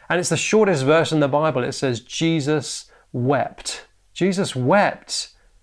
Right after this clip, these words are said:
And he wept even though he was about to raise Lazarus from the dead. And we know that he knew that. So why did he weep? Well, he weeps when he sees the grieving of his dear friends, Mary and Martha, and he sees the grieving of the people around over Lazarus's death.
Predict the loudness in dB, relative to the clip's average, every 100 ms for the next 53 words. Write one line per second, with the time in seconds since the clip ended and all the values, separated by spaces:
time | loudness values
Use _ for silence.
0 | _ _ _ _ -2 2 4 4 2 -2
1 | 2 4 4 4 4 4 2 2 0 0
2 | 0 2 2 2 0 0 -4 -2 -2 0
3 | 2 2 0 0 4 4 6 6 4 4
4 | 2 4 6 6 4 0 -6 -16 -18 -20
5 | _ _ _ _ _ _ -4 0 2 2
6 | 2 2 0 0 -2 0 0 0 0 0
7 | -2 -2 -8 -10 -10 -12 -20 _ _ -2
8 | 0 0 0 -2 0 -2 0 2 2 2
9 | 0 -2 -4 -4 -4 -4 -2 -2 -2 -2
10 | -4 -2 -6 -8 -2 0 0 0 0 -2
11 | 0 -2 -4 -6 -6 -6 -6 -2 -2 -2
12 | -4 -2 2 2 2 0 -2 -4 -8 -6
13 | -8 -4 -4 -2 -2 -2 -4 -2 -2 -2
14 | -2 -4 -6 -8 -8 -4 -4 -6 -14 -20